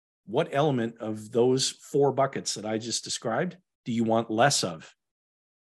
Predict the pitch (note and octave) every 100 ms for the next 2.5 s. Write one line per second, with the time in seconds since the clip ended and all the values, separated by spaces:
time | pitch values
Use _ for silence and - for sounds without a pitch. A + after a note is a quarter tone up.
0 | _ - C3+ C3 C#3 D3+ D3 A#2+ A2 C#3
1 | A2+ G#2 G#2+ G#2+ G#2+ G2+ A#2 A#2+ - A#2+
2 | A2+ G2+ B2 A#2 E2